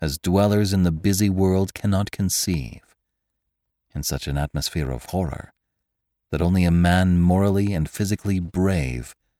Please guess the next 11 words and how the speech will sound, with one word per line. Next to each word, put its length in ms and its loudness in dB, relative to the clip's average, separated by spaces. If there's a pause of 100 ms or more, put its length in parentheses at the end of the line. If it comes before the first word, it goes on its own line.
(260)
could 120 -6
have 160 -6
retained 480 -2
his 160 -4
composure. 680 -6 (1700)
Doctor 240 -6
Cairn 520 -4 (220)
bent 380 -2 (140)
to 80 -10
Sime's 500 -2
ear. 420 -10